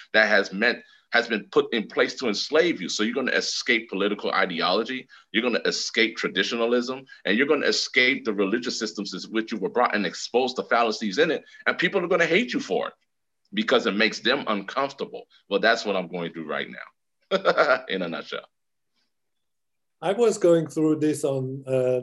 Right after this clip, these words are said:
Speaker 2: last Friday. It's the, we say in Germany, Karfreitag.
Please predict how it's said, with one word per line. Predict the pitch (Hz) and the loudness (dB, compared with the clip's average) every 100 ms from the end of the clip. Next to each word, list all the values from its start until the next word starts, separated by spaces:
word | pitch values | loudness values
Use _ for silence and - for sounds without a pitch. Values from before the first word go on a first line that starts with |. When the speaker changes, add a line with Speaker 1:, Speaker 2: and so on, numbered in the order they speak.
| 127 | 0
Speaker 2:
last | 135 135 131 - | 2 2 0 -2
Friday. | 135 131 143 139 127 131 | 0 2 4 6 6 6
It's | 127 123 - | 0 -4 -6
the, | 127 127 123 - | 2 2 2 -6
we | 147 147 | -6 -4
say | 135 147 135 | 2 4 4
in | 131 | 2
Germany, | 143 131 131 113 | -2 -2 -2 -6
Karfreitag. | - 131 139 - 127 120 135 135 | -6 -4 -4 -4 0 2 4 2